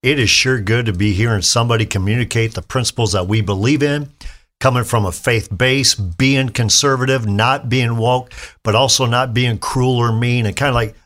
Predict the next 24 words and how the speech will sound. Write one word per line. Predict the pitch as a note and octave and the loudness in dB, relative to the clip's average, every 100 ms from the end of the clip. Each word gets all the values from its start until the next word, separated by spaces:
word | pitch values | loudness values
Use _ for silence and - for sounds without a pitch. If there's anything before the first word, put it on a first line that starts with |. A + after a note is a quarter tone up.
| - | -4
a | A#2+ A2+ | -2 -2
fresh | - - A2+ - - | -4 0 2 2 -2
face. | - - A2+ D3 E3 - - _ _ - - _ _ - | -6 -2 0 0 -2 -2 -6 _ _ -20 -20 _ _ -4
And | B2+ A#2+ | 0 2
I | A#2 | 2
think | - G#3 A#3+ | 0 -2 0
it | B3+ | -4
kinda | - F3 | -2 2
reminded | C3+ A2 G#2 D3 F3+ A2 | 2 2 2 2 0 2
them | A2 | 0
is | G#2+ | 2
that | G2+ A2 A2 _ _ _ _ _ _ _ _ - | 2 2 0 _ _ _ _ _ _ _ _ -8
there's | G#2+ G#2 G3 G#3+ | -2 2 2 2
more | F#3 F3+ G3+ | 0 0 2
here | D#3 E3+ D3+ | 2 0 0
than | B2+ A#2 | 0 0
just | C#3 - | 0 -2
President | - C3+ G#2 G2 | 0 0 0 -2
Trump. | - E3 G2+ | 0 -2 0
As | A2 | 0
much | F#3+ D#3 | 0 0
as | |
you | C#3 | 0
might | C3+ C3 A#2 | 0 0 -2